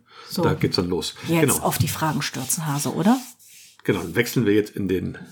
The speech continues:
Speaker 2: Hauptteil.
Speaker 1: Der, ja, Hauptteil, ein Hauptteil.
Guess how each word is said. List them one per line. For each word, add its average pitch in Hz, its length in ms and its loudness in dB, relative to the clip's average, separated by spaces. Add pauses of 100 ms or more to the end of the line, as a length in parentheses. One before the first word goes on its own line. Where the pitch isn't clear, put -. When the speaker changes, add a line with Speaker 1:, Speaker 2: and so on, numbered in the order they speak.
(560)
Speaker 2:
Hauptteil. - 460 -6 (1200)
Speaker 1:
Der, 143 340 -8 (760)
ja, 160 280 -4 (100)
Hauptteil, 233 420 0 (100)
ein - 180 -14
Hauptteil. - 320 -12